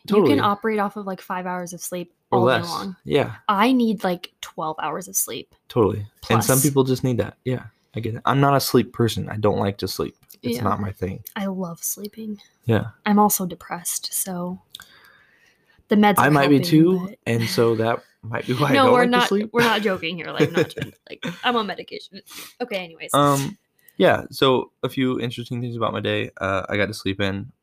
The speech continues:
Speaker 2: That was very
Speaker 1: Mm-hmm.
Speaker 2: enjoyable. You and Forrest brought me breakfast in bed, which was
Speaker 1: I did.
Speaker 2: fantastic, especially
Speaker 1: Okay.
Speaker 2: after the night that we had last night. Was not
Speaker 1: Yeah.
Speaker 2: expecting that
Speaker 1: You know what?
Speaker 2: at
Speaker 1: I
Speaker 2: all.
Speaker 1: was really not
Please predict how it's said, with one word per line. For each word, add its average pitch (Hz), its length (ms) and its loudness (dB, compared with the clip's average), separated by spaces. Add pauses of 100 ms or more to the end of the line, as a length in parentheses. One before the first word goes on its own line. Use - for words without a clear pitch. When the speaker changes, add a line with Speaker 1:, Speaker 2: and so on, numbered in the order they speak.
(160)
Speaker 2:
That 107 160 -6
was 101 160 -6
very 95 200 -4
Speaker 1:
Mm-hmm. 95 100 -8
Speaker 2:
enjoyable. 95 540 -8 (100)
You 98 720 -2
and 101 180 -6
Forrest 98 320 -4
brought 104 180 0
me 98 400 -6
breakfast 104 460 -4
in 110 140 -8
bed, 101 240 0
which 110 260 -6
was - 300 -10 (160)
Speaker 1:
I 196 60 -8
did. 202 80 0
Speaker 2:
fantastic, 214 640 -2
especially 208 420 0
Speaker 1:
Okay. 175 40 0
Speaker 2:
after 147 220 -2
the 117 100 -2
night 101 360 -4
that 127 80 -2
we 113 100 0
had 107 220 -2
last 139 240 -4
night. 160 220 -6 (160)
Was 110 220 2
not 127 200 0
Speaker 1:
Yeah. 131 60 0
Speaker 2:
expecting 107 680 -4 (300)
that - 100 0
Speaker 1:
You 240 60 2
know 285 120 2
what? 285 160 2
Speaker 2:
at 208 60 -2
Speaker 1:
I 233 80 4
Speaker 2:
all. 254 60 4
Speaker 1:
was 269 180 -2
really 220 340 0
not 185 600 -8